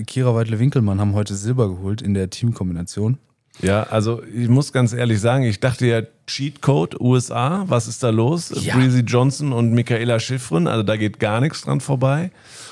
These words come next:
Speaker 2: Und dann, ähm, aber Olympia schreibt seine eigenen Gesetze, muss man da sagen. Aber, äh, für mich die, jetzt schon die Geschichte dieser Spiele, Emma Eicher.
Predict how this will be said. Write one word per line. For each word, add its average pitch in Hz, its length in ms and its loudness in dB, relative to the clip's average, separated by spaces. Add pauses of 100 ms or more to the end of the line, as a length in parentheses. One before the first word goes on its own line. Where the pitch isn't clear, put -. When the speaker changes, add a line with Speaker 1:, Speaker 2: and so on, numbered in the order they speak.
(260)
Speaker 2:
Und 110 200 2
dann, 127 420 2
ähm, 135 640 0
aber 107 500 -2 (260)
Olympia 117 580 0
schreibt - 580 -6 (240)
seine 110 360 -2
eigenen 107 420 0
Gesetze, 95 640 -4 (120)
muss 117 220 -6
man 123 120 -2
da 113 140 0
sagen. 113 480 -4 (440)
Aber, 98 300 -2
äh, 98 120 -2
für 92 160 -6
mich 110 280 -6 (220)
die, 95 300 -12
jetzt 120 240 0
schon 131 300 0
die 120 160 0
Geschichte 117 500 -4
dieser 90 260 -4
Spiele, 87 380 -8
Emma 87 240 -4
Eicher. 92 320 -8